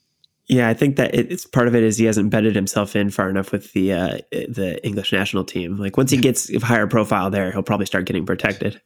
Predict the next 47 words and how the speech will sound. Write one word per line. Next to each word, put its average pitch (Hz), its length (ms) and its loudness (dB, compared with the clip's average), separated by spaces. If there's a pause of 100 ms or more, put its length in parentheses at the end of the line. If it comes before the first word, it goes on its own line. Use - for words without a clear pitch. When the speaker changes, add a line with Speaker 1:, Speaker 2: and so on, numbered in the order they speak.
(320)
Speaker 2:
Yeah. 107 140 -4 (1000)
Ah, 92 200 2
that, 90 280 -2
that, 95 360 -2
that 104 100 4
was 95 140 2
annoying 87 360 -4
to - 80 -6
see 95 200 -6
that 92 220 -8
type 92 200 -6
of 95 60 -6
protection - 420 -4
offered 92 300 -4
to 101 80 -4
certain 95 300 -2
players 92 380 -2
on 92 160 -4
Tottenham. 98 540 -4 (320)
Speaker 1:
Uh-huh. 120 520 4 (280)
<laughs> 143 320 2 (440)
And 120 100 4
it 110 40 0
goes 123 220 4
both 120 220 4
ways. 113 260 4
It's 104 80 4
not 120 80 4
even 120 100 4
like 113 160 2
you're 104 100 2
protecting 101 760 0
them 104 180 2
from 107 160 0
getting 101 240 2
hurt. 98 340 0 (140)
You 101 180 -2
know, 92 140 -4
the, 90 400 -4
looking 123 300 4
the 117 100 6
other 101 160 2
way 104 200 2
on 98 200 -2
Kane 101 320 0
is 95 140 -6
a, 104 120 -6